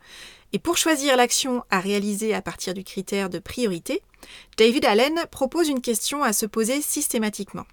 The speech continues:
Cette question, c'est la suivante. De toutes les options qu'il me reste, quelle est la tâche la plus importante à accomplir ? De toutes les options qu'il me reste,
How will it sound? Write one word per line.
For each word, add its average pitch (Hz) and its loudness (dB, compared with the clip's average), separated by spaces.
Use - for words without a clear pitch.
Cette 214 -4
question, 233 -2
c'est 214 -2
la 170 -2
suivante. 180 -6
De 233 2
toutes - 2
les 220 2
options 339 -2
qu'il 254 -2
me 214 2
reste, - -2
quelle 359 6
est 269 6
la 208 4
tâche 277 0
la 196 2
plus 320 -2
importante 262 0
à 202 2
accomplir ? 196 -4
De 190 -2
toutes 285 -4
les 220 2
options 208 0
qu'il 175 -6
me 170 -4
reste, 202 -4